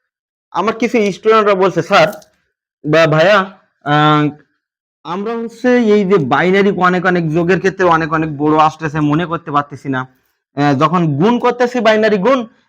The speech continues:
বাইনারি গুণ করার সময় দেখতেছি যে, আহ, পাঁচটা এক, ছয়টা এক যোগ করতেছে, আহ, যোগ, আহ, হচ্ছে, কিন্তু ওই ক্ষেত্রে মনে করতে পারতেছি না যে পাঁচটা এক যোগ করলে কত হবে, ছয়টা এক যোগ করলে কত হবে, আহ, ওটা মনে আসতেছে না।"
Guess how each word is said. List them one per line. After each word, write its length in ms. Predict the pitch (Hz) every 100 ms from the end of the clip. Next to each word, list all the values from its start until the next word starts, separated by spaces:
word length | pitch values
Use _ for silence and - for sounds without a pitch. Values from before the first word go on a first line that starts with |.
| -
বাইনারি 340 | 139 185 196
গুণ 260 | 156 196 247
করার 180 | 240 233
সময় 200 | 226 185
দেখতেছি 520 | 208 247 220 202 240 - _ _ _ _ _ _ _ _ _ _ _
যে, 520 | 131 147 180 185 190 - _ _
আহ, 260 | - 143 147 -
পাঁচটা 400 | 180 185 - 202
এক, 220 | 196 190
ছয়টা 340 | - 170 165 175
এক 120 | 151
যোগ 160 | 170
করতেছে, 420 | 170 170 175 175 165
আহ, 540 | 160 165 160 160 160 147 135
যোগ, 300 | 165 156 135
আহ, 200 | 156 143
হচ্ছে, 420 | 160 160 160 165 - _ _
কিন্তু 200 | 160 160
ওই 100 | 180
ক্ষেত্রে 240 | 170 185 185
মনে 240 | 160 170
করতে 260 | 180 185 180
পারতেছি 380 | 170 170 160 165
না 100 | 151
যে 100 | 147
পাঁচটা 360 | 156 151 160
এক 100 | 147
যোগ 140 | 143 -
করলে 160 | 147 147
কত 160 | 147
হবে, 200 | 156 147
ছয়টা 300 | 147 139 135
এক 100 | 135
যোগ 120 | 131
করলে 160 | - 135
কত 200 | 131 131
হবে, 280 | 131 135 127 - _ _ _ _
আহ, 240 | 135 139 139 -
ওটা 200 | 170 180
মনে 280 | 190 165 175
আসতেছে 360 | 170 170 156 123
না।" 180 | 117